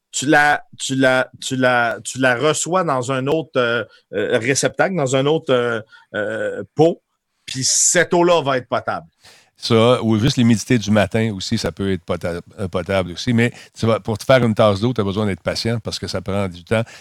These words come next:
Speaker 2: La meilleure chose aussi, ce que tu pourras faire au chalet, c'est de racu-, accumuler l'eau de pluie pour laver ta vaisselle, ces affaires-là.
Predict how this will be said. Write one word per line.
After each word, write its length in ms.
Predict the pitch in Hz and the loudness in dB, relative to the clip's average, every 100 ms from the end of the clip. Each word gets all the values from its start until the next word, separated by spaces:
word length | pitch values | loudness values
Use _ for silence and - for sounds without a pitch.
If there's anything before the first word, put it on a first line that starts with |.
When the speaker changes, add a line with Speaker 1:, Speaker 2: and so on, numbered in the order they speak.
| - | -8
Speaker 2:
La 120 | 98 | 0
meilleure 160 | 117 127 | 2 4
chose 240 | 180 156 | 4 2
aussi, 200 | 117 - | 0 -2
ce 60 | 175 | -2
que 80 | 120 | -2
tu 140 | - | -2
pourras 160 | 113 101 | -2 0
faire 180 | 131 | 0
au 60 | 113 | -2
chalet, 260 | 101 101 131 | -4 -4 -4
c'est 160 | 113 | -4
de 100 | 104 | -2
racu-, 280 | 104 110 - | -2 -4 -6
accumuler 400 | 107 - 110 117 | -8 -4 -2 -2
l'eau 160 | 117 104 | -2 -4
de 60 | |
pluie 320 | - 110 113 135 | -6 -2 0 -2
pour 340 | - 101 107 | -4 -4 0
laver 240 | 101 104 | 0 2
ta 100 | 113 | 0
vaisselle, 380 | 101 95 110 107 | 0 -2 -2 -2
ces 60 | 101 | -4
affaires-là. 400 | 92 98 87 | -4 -4 -4